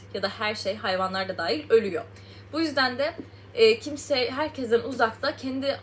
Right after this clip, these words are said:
aleminde yaşayan bir karakter, bir kızımız. Bir gün, e, kardeşi evlenmeye karar veriyor ve bunun sonucunda Soraya ilk defa saraydan dışarı çıkıyor gizlice.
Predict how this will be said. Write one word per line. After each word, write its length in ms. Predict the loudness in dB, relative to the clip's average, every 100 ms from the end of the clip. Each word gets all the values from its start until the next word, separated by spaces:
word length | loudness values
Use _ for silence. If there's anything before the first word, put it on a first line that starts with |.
| -6 0
aleminde 460 | 2 2 0 0
yaşayan 440 | 0 0 -2 -2 -6
bir 120 | -6
karakter, 540 | -2 0 -2 -4 -6 -8 -20 -20 -20 -12
bir 120 | -10 -6
kızımız. 480 | -4 -4 -4 -6 -12 -18 -18 -16 -2
Bir 140 | -2 0
gün, 180 | -4 -4 2
e, 400 | 6 8 6 2 -4 -8 -20 -20 -12
kardeşi 680 | -2 0 2 -2 -2 0 0 4
evlenmeye 560 | 2 2 -2 -2 -4
karar 280 | -2 -2 -2
veriyor 320 | -2 -2 -2
ve 160 | -2 -4
bunun 160 | -4
sonucunda 540 | -4 -2 -2 0 0 -2
Soraya 480 | -2 -2 0 0 -2
ilk 160 | -4 -2
defa 240 | -2 -2
saraydan 440 | 0 0 2 0 0
dışarı 280 | -2 -2
çıkıyor 380 | -4 -4 0 -2 -4 -8
gizlice. 460 | -6 -4 -4 -6